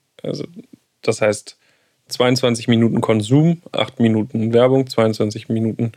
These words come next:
Konsum. Ich glaube, dass die Quote bei YouTube viel krasser ist, was die Werbung angeht.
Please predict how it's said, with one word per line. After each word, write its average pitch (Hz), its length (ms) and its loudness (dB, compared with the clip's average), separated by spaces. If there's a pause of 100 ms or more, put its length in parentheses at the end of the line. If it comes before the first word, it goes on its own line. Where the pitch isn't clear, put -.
(400)
Konsum. 107 400 -2 (320)
Ich - 180 -8
glaube, 135 420 2
dass 107 140 -2
die 123 100 -10
Quote 151 320 -2
bei 113 100 2
YouTube 123 760 0
viel 143 680 2
krasser 110 420 -4
ist, 98 160 -4
was 101 120 -2
die 107 160 -4
Werbung 107 260 0
angeht. 110 340 -6